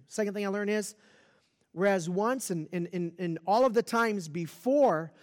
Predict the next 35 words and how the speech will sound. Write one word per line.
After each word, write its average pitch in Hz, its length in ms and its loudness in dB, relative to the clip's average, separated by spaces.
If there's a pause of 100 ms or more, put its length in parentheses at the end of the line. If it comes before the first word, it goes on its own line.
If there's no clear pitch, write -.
(220)
uh, 160 280 0
the 165 240 0
resurrection 175 640 -4
of 151 60 -8
Jesus, 160 560 -8
anytime 220 400 0
you 196 60 -4
see 214 180 -4
the 180 120 -2
Holy 185 220 -2
Spirit 185 420 -4
before, 160 520 -2 (360)
uh, 165 200 0
he 175 240 -4
empowers 170 640 -2
somebody, 127 360 -8
he 139 220 -10
visits 170 580 -4
somebody, 131 440 -8
he, 135 240 -10 (240)
he 170 100 -6
comes 196 300 -2
upon 233 480 0
somebody, 170 560 0
he, 160 260 -4 (320)
he 202 220 -4
fills 269 360 2
somebody 247 440 2
to 214 140 -6
do 226 180 0
a 214 80 -2
task, 214 520 -2
and 185 80 0
then 185 120 -2
he 180 120 -4